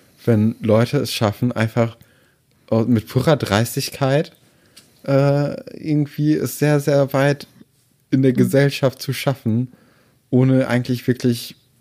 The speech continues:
Speaker 1: was zu können, wofür sie dann, äh, ja, hoch angesehen werden.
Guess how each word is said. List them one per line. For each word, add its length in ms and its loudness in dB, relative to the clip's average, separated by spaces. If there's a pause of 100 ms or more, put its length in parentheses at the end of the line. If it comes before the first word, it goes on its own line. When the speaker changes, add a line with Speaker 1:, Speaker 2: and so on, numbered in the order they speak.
(460)
Speaker 1:
was 380 -4 (400)
zu 160 -6
können, 420 0
wofür 280 -2
sie 160 -4
dann, 380 0 (840)
äh, 420 2 (120)
ja, 300 -2
hoch 140 -10
angesehen 640 -2
werden. 340 -4